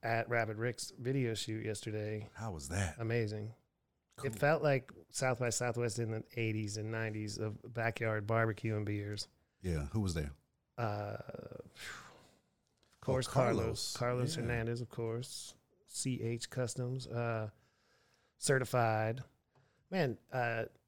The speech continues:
Speaker 1: D J Ebonics came.
Speaker 2: Wow.
Speaker 1: Some of the Cracker Nuts came. To, um,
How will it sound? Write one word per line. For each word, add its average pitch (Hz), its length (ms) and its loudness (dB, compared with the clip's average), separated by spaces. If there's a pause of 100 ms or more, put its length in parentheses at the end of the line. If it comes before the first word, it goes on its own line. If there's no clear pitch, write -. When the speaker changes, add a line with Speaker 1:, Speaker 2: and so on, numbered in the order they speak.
(200)
Speaker 1:
D 131 120 -2
J 131 180 4
Ebonics 131 460 2
came. 127 500 0 (420)
Speaker 2:
Wow. 92 180 0
Speaker 1:
Some 120 160 0
of 117 80 -2
the - 40 -12
Cracker 123 240 0
Nuts 117 200 -4
came. 117 300 0
To, 113 60 0 (320)
um, 104 220 -6